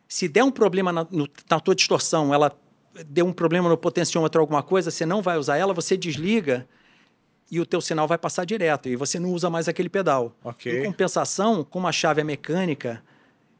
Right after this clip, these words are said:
Speaker 1: ela pode dar problema também. Entrou sujeira lá dentro, ou você pisa muito forte, ela pode quebrar, e aí você fica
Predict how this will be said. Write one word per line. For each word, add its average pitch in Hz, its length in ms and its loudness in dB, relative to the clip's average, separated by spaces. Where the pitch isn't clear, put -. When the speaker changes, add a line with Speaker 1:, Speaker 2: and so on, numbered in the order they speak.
Speaker 1:
ela 147 200 2
pode 156 280 4
dar 156 120 0
problema 160 400 -2
também. 160 400 -2
Entrou 131 380 2
sujeira 147 460 2
lá 135 140 2
dentro, 147 320 0
ou 131 40 -2
você 127 160 0
pisa 143 240 -2
muito 139 180 -2
forte, 156 300 0
ela 151 120 2
pode 139 260 0
quebrar, 170 480 0
e 180 80 0
aí 185 80 4
você 185 220 -2
fica - 280 -6